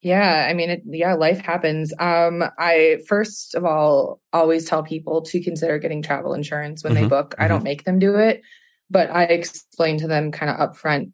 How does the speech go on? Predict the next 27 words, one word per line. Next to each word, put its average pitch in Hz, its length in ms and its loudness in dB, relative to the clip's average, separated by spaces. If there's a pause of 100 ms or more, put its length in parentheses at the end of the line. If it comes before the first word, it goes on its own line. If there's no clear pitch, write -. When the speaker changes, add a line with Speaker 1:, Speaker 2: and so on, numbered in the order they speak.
Speaker 1:
you 156 100 -6
know, 143 260 -4 (440)
just, 208 320 0 (100)
just 190 240 -2
as, 175 120 0
like, 160 220 0 (200)
they 175 120 4
don't 165 80 2
wanna 160 140 0
be 160 120 4
out 151 200 0
their 151 160 0
money, 147 340 -2
I 156 180 2
don't 160 160 2
wanna 156 160 0
be 151 200 0
out 147 240 0
mine. 147 320 0
And 151 320 -2
half 170 240 -4
the 180 40 -8
time 160 200 -2
I'm 151 120 -2
giving 160 280 0
this 156 180 -6
money 151 320 -6